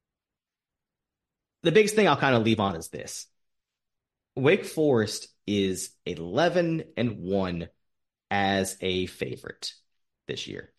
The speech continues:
Not just Vegas, but also with advanced metrics, Torvik and KenPom. They are eleven and one as a, outright as a betting and advanced metric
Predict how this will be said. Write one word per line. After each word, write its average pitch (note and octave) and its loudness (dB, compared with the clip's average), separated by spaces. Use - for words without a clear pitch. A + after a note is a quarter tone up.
Not - -6
just - -8
Vegas, D3+ 2
but - -4
also A2 0
with F#2 -4
advanced F2 -4
metrics, E2 -8
Torvik F2+ -4
and E2+ -6
KenPom. - -12
They G#2 0
are F#2 0
eleven C#3 0
and D3+ -2
one G2 -2
as D#2 -8
a, - -12
outright G#2 -2
as D#2 -6
a D2 -10
betting G#2 0
and F2+ -2
advanced E2 -12
metric - -14